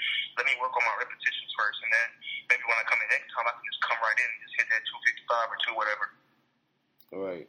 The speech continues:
Speaker 2: Okay, so let's say someone is just starting out. Like, maybe they just, they,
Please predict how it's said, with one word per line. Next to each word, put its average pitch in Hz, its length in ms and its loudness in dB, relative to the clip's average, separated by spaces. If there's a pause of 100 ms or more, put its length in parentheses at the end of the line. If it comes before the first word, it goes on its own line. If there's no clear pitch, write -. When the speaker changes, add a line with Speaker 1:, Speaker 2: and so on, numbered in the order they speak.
(680)
Speaker 2:
Okay, 143 260 0
so 147 160 0
let's 220 220 0
say 165 260 2
someone 175 320 2
is 123 200 0
just 143 360 0 (320)
starting 127 520 0
out. 92 240 0
Like, 95 240 -2 (460)
maybe 135 220 2
they 123 200 2
just, 131 420 -2
they, 127 180 0